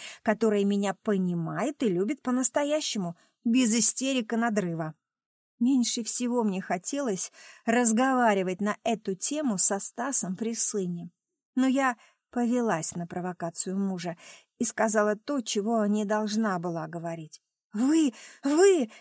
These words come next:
Глеб задыхался от возмущения и обиды. «Вы думаете только о себе! Зачем было жениться, чтобы потом развестись? Ты же всегда говорила, что у нас дружная семья!»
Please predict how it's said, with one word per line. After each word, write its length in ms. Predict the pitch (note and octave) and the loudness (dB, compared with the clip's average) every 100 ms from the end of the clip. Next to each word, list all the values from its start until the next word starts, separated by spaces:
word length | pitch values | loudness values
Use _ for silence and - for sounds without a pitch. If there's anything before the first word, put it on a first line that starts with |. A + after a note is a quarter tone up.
| - | -8
Глеб 320 | G#3 G#3+ G3 | 0 2 2
задыхался 640 | G3 G#3 G#3+ A#3+ A3 A3+ | 0 0 2 4 4 2
от 80 | G#3+ | -2
возмущения 680 | G#3+ A3 A3 - C4+ A#3+ G#3 | 0 2 2 0 0 0 0
и 100 | A3 | 0
обиды. 440 | G#3+ F#3+ G3+ G3+ | -2 0 0 2
«Вы 120 | B3 | 2
думаете 580 | A#3 A#3 F#4+ D#4 A#3+ A#3+ | 2 4 2 2 -2 -4
только 480 | A3 F#4 E4 A#3 B3 | -2 0 0 0 0
о 60 | C4 | 2
себе! 540 | - F4 E4+ B3+ F#3+ _ _ _ | 4 4 2 2 0 _ _ _
Зачем 480 | C#4+ E4+ - F4+ C4 | -2 0 4 6 6
было 180 | A#3 A#3 | 6 4
жениться, 420 | A#3+ E4 E4+ A#3+ | 4 4 2 -2
чтобы 280 | - G#3+ G#3+ | -2 0 2
потом 320 | B3+ B3 A#3 | 2 2 2
развестись? 680 | G3+ G#3+ B3 - C#4+ G#3 - _ _ _ _ _ | 2 0 -2 -2 -2 -2 -6 _ _ _ _ _
Ты 160 | C#4+ B3 | -2 0
же 120 | B3 | 0
всегда 360 | A3+ A#3+ B3 A#3+ | 0 0 0 0
говорила, 460 | B3+ C4+ D#4+ B3+ | 0 0 0 0
что 180 | A3 B3+ | 0 0
у 40 | |
нас 180 | B3+ B3 | 0 0
дружная 380 | A3 D#4 A#3+ B3+ | 0 0 2 0
семья!» 540 | A3+ D4+ E4 F4+ B3+ | 0 0 2 2 2